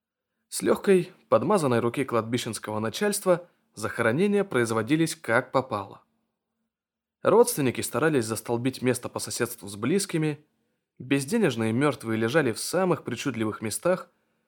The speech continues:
у некоторых даже вместо традиционного креста была лишь деревяшка с фамилией, именем, отчеством и датой смерти. Много могил оказались разбросанными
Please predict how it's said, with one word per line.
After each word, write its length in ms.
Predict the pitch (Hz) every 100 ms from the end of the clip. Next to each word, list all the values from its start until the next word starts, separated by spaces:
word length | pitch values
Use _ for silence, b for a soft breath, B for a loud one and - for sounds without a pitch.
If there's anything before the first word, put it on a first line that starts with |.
| -
у 120 | 113
некоторых 500 | 185 240 214 185 139
даже 380 | 151 139 147 127
вместо 420 | 110 147 175 147
традиционного 720 | - 117 120 - 143 117 107
креста 560 | - 110 - 208 202 b b b b -
была 280 | 117 180
лишь 400 | 233 214 - -
деревяшка 580 | 117 117 127 214 240 -
с 80 | -
фамилией, 420 | - 123 147 117
именем, 480 | 107 113 107 101 98
отчеством 640 | 180 202 196 - 160 143 -
и 160 | 165
датой 340 | 151 120 131 143
смерти. 520 | - 110 101 - - _ _ _ _ _ _ _ _ _ _ _ _ _ _
Много 360 | - 120 226 170
могил 360 | 151 120 175 -
оказались 500 | - 120 160 143 -
разбросанными 840 | 117 110 175 202 175 160 147 123